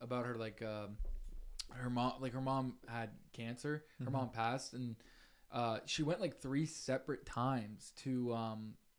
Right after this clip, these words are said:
Speaker 1: the, the hospital, and there, and she was like, "I'm," you know, sh-, this woman thought, like, the cancer was back, and they just kept saying, "No, no, no, no," and then she went to the States one. They got her in right away, x-rayed her, and they said, "Yeah, but it's too late. Like,
Speaker 2: Mm-hmm.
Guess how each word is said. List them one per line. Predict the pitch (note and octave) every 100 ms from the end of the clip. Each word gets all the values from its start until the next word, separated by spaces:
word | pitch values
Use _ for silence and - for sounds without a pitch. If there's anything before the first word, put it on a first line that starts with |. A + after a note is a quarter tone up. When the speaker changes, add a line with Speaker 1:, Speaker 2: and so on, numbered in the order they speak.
| D3+
Speaker 1:
the, | C#3 C#3+
the | C#3
hospital, | A2 C3 D#3+ - B2 A#2
and | A#2 A#2+
there, | A#2
and | A#2 A2+ A2 B2
she | - - B2+
was | A#2
like, | A#2 G#2+
"I'm," | A#2+ - - - - -
you | C3
know, | A#2+
sh-, | -
this | A#2+ A#2
woman | C3+ C3+ B2+
thought, | B2+ B2 -
like, | A#2
the | A#2
cancer | - A#2+ A#2 B2
was | A2+
back, | A#2 A2+ A#2 - - - - - -
and | A#2
they | A2+
just | A2+ -
kept | A2+
saying, | - A#2 B2
"No, | B2 B2 A#2+
no, | A#2+ A#2+ A#2+
no, | A#2+ A#2
no," | A#2+ A#2+
and | A#2+
then | A#2+
she | - B2
went | B2 B2+
to | B2
the | A2
States | - C3+ C3+ C3+
one. | A#2 A2 A2 - - - -
They | A#2+ A#2
got | C3 C3
her | B2+
in | B2+ B2+
right | B2
away, | B2 B2+ B2
x-rayed | B2 A#2 B2+ A#2+
her, |
and | A#2
they | A2
said, | - A2+
"Yeah, | A#2+ A#2
but | A2
it's | -
too | - A#2+
late. | A2 A#2 G#2
Like, | A2+ G#2+
Speaker 2:
Mm-hmm. | G2